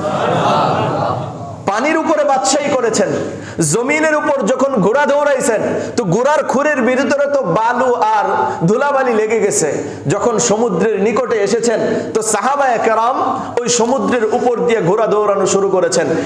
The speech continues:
মাটির মধ্যে যখন দৌড়াইছেন, ধুলাবালি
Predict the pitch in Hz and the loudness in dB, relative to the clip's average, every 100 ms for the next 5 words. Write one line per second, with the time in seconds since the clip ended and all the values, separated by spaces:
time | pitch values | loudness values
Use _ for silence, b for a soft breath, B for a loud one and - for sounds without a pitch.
0 | B 175 226 302 311 302 294 294 247 254 | B 0 0 0 0 0 -2 0 0 0
1 | 262 233 240 240 220 233 208 160 190 277 | 0 0 2 2 0 0 0 0 2 2
2 | 294 294 | 2 0